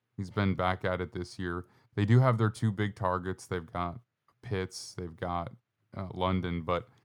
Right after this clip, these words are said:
you know, he's kind of that third guy, and obviously to go along with Mariota, like,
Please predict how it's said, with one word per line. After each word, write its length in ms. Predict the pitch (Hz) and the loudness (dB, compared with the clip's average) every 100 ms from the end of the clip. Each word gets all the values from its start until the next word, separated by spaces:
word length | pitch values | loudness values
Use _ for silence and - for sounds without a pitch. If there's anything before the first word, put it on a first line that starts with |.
| _ _ _ _ _ | _ _ _ _ _
you 60 | 101 | 0
know, 80 | 98 | 4
he's 220 | 104 123 | 6 6
kind 200 | 139 135 | 6 6
of 80 | 123 | 8
that 220 | 110 110 | 6 4
third 260 | 110 107 92 | 2 2 2
guy, 340 | 92 101 85 | 2 2 0
and 320 | 85 85 85 - _ _ | -2 -4 -4 -8 _ _
obviously 360 | 92 87 90 98 | -2 -2 -2 -4
to 60 | |
go 160 | 90 90 | 0 0
along 240 | 87 87 | 2 0
with 160 | 85 - | -2 -4
Mariota, 560 | 87 85 87 92 85 82 | -4 -2 -2 -2 -2 -4
like, 200 | 85 | -8